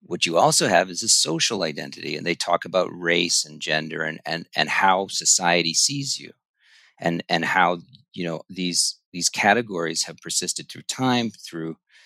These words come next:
you know, yes, real oppressive conditions. And they have been in, you know, in, in the case of race, you know, one thing I actually agree with, um, on critical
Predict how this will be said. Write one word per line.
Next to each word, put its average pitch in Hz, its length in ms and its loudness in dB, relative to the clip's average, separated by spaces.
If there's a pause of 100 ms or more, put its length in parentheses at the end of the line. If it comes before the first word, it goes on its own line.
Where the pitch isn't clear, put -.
(260)
you 85 80 -8
know, 87 60 0
yes, 90 440 2
real 101 560 -2 (140)
oppressive - 600 0
conditions. 85 640 -2
And 85 120 -18
they 82 80 -6
have 85 240 -6
been 87 120 -6
in, 85 300 -12
you - 180 -20
know, 78 80 -20
in, 87 200 -12
in 82 120 -10
the 85 60 -10
case - 300 0
of 82 160 -16
race, 98 500 2 (640)
you 87 100 -12
know, 85 80 0
one 98 200 0
thing 92 200 2
I 85 80 6
actually 85 500 0
agree 92 340 -2
with, 85 440 -4 (200)
um, - 420 -16
on 85 180 -2
critical 85 640 -8